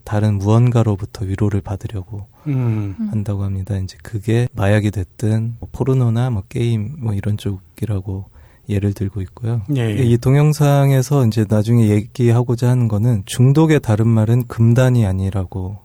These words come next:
Speaker 2: 음.
Speaker 1: 하고 중독의 다른 말은 소통이라고
Speaker 2: 음.
Speaker 1: 얘기를 하면서 이제 마무리가 되는
Speaker 3: 음.
Speaker 1: 내용이거든요.
Speaker 2: 네,
Speaker 1: 좀
Speaker 2: 중요한 얘기죠.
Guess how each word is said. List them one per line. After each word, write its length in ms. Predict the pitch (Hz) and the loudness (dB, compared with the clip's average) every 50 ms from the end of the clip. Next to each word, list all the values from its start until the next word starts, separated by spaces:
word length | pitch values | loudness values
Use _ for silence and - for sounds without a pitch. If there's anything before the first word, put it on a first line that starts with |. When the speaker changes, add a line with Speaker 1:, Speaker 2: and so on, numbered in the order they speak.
| - - | -8 -4
Speaker 2:
음. 440 | 147 135 135 131 131 123 113 98 92 | -2 0 0 0 0 0 0 -2 -2
Speaker 1:
하고 380 | - 110 101 - 117 113 98 98 | -4 -6 -4 -4 -4 -4 -4 -6
중독의 500 | - - - 120 127 120 139 127 131 120 | -4 0 2 2 4 4 4 2 2 0
다른 280 | - - 107 101 104 104 | 0 -2 -2 -2 0 0
말은 320 | 104 101 98 113 120 123 | 0 0 0 0 -2 -2
소통이라고 960 | 120 - - 165 - - - 170 151 139 110 104 95 92 101 98 104 107 104 _ _ - | -2 -4 -6 -6 -6 -6 -4 -2 -2 -2 -2 -4 -4 -6 -6 -8 -10 -10 -12 _ _ 0
Speaker 2:
음. 40 | 110 | 0
Speaker 1:
얘기를 800 | 98 92 101 98 98 98 95 95 95 - - 98 92 95 95 | 0 0 -2 -2 -2 -2 -4 -4 -6 -6 -6 -6 -6 -4 -4
하면서 340 | 113 113 113 110 104 - - | -2 -2 -2 -2 -4 -6 -8
이제 320 | 95 95 - - 98 95 104 107 - | -8 -8 -8 -8 -8 -8 -10 -10 -8
마무리가 420 | - 107 101 101 104 95 101 95 92 | -6 -4 -2 -2 -2 -2 -2 -4 -4
되는 460 | - - 104 95 98 98 95 92 98 113 | -4 -4 -4 -4 -2 -4 -4 -6 -8 -8
Speaker 3:
음. 100 | 214 208 | -8 -4
Speaker 1:
내용이거든요. 720 | 107 104 95 95 92 90 87 92 85 - - 95 104 117 147 | -4 -2 -2 -2 -2 -4 -4 -6 -6 -6 -6 -4 -2 0 0
Speaker 2:
네, 600 | 139 135 127 127 120 117 113 113 107 104 95 - - - | 2 2 2 2 2 0 0 0 -2 -4 -8 -10 -14 -10
Speaker 1:
좀 140 | - 147 151 | -6 -2 0
Speaker 2:
중요한 240 | 156 160 160 160 151 | 2 2 2 4 2
얘기죠. 400 | 135 123 120 123 120 113 113 | 2 2 2 2 2 0 0